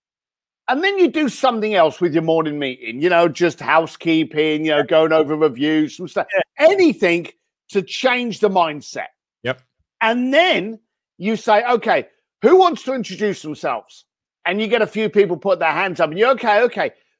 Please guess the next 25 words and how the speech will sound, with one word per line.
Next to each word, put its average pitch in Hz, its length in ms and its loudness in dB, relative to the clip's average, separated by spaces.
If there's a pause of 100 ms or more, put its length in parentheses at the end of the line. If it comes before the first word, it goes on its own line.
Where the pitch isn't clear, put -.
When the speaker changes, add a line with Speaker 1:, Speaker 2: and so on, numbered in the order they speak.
(140)
Speaker 1:
Who 330 160 6
did 415 140 -8
you 359 120 2
speak 247 360 -4
to?" - 80 -8
And 160 80 0
they 170 40 -4
go, 214 120 -2
"Well, 233 160 0
I 135 40 -2
spoke 170 340 -4
to 226 80 -4
Alec." 208 300 -4
"Okay, 190 300 -4
Alex, 240 480 -2
stand 320 560 -2
up 175 320 2 (560)
and 180 140 0
introduce 190 520 -2
Mary." 139 380 -4 (140)
Speaker 2:
Oh, 117 280 -2
gosh. 90 480 -14
<laughs> - 1080 -20
I 220 80 -2 (140)
just, - 220 -4